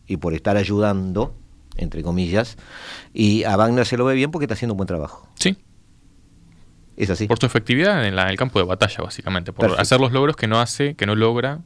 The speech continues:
Speaker 2: el ejército regular.
Speaker 1: Y eso, eso afecta mucho y, y, eh, eh, la, la visión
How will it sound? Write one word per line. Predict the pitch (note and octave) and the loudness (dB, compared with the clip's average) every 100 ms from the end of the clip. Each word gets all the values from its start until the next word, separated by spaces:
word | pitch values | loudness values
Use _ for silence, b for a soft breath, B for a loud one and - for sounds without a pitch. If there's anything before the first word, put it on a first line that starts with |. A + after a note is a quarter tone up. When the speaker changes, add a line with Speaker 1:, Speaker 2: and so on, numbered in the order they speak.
| - | -12
Speaker 2:
el | F#2 F2 E2+ F2 | -8 -6 -8 -8
ejército | - G2+ - G2+ | -6 -4 -2 -2
regular. | F2+ F2 F2 E2+ - - | -4 -6 -8 -10 -14 -4
Speaker 1:
Y | F2+ G#2+ | 2 2
eso, | G#2+ C#3 - - - - - | 2 0 -2 -12 -20 -20 -10
eso | G#2 - C3 | -6 -4 -6
afecta | - - B2 - C3 | -6 -2 -2 0 0
mucho | A2 A#2+ A2+ D3 C3 | 0 -2 -4 -4 -4
y, | - | -4
y, | E2+ E2+ | -6 -6
eh, | - | -6
eh, | E2 D#2 - D#2+ C2+ G1+ | -6 -4 -6 -8 -10 -10
la, | E2 E2+ D#2+ | -8 -6 -4
la | F#2 F2+ | -2 -2
visión | E2+ - G#2+ A2 C3 C3+ | -2 0 0 0 -2 -8